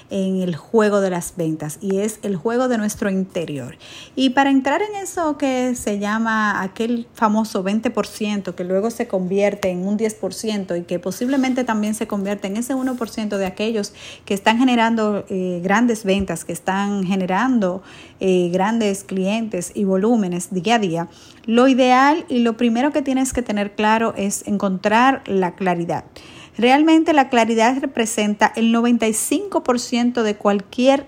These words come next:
éxito, de tu éxito y del logro en todo lo que tú intentas hacer, tanto en tu vida personal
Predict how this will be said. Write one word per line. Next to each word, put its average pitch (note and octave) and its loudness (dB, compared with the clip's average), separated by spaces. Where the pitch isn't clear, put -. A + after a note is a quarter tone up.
éxito, G#3 -2
de F#3+ 0
tu E4 0
éxito G3 -4
y A#3+ 0
del A#3 4
logro D4+ 4
en A3 0
todo C4+ 4
lo C#4 0
que B3 -4
tú B3 -2
intentas G#3+ 0
hacer, F3+ -6
tanto D#4 4
en E4 0
tu C#4+ 2
vida B3 2
personal B3 2